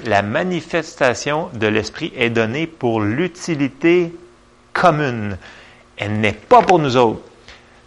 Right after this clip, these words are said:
Tant, tant mieux si le Seigneur vous, vous révèle des choses pour prier pour une personne. Mais normalement, quand on a, quand les dons sont en manifestation,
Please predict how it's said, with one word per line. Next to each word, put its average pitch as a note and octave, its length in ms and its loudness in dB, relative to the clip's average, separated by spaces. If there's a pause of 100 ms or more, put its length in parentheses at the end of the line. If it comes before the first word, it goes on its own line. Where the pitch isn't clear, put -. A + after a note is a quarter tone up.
Tant, C#3 180 4 (160)
tant D3 180 4
mieux G#3 200 2
si - 260 -2
le E3+ 60 0
Seigneur B2+ 360 2
vous, G#2+ 320 -4
vous G#2+ 160 -10
révèle A2 320 2
des A#2 140 0
choses E3 320 0
pour G#2 160 -6
prier A#2+ 400 -2
pour A#2 160 -2
une G#2 80 -4
personne. A2 440 -4 (420)
Mais G#2 120 0
normalement, E3 640 2
quand C3+ 160 0
on A#2 180 0
a, A#2 140 0 (180)
quand A#2+ 160 -4
les G2+ 180 0
dons D3+ 280 2
sont A#2 180 -6
en G2+ 80 0
manifestation, A2+ 880 -2